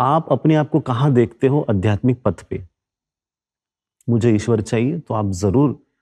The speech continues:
अपने ईश्वर की पूजन कर सकते हो, पर एक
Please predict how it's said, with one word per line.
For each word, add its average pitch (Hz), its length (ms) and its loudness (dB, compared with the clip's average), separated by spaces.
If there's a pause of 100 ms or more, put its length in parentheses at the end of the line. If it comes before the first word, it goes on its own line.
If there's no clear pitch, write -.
(180)
अपने 113 260 0
ईश्वर 110 220 -2
की - 80 -4
पूजन 143 380 0
कर 160 180 0
सकते - 340 -4
हो, 98 200 -4
पर - 340 -6
एक 160 260 0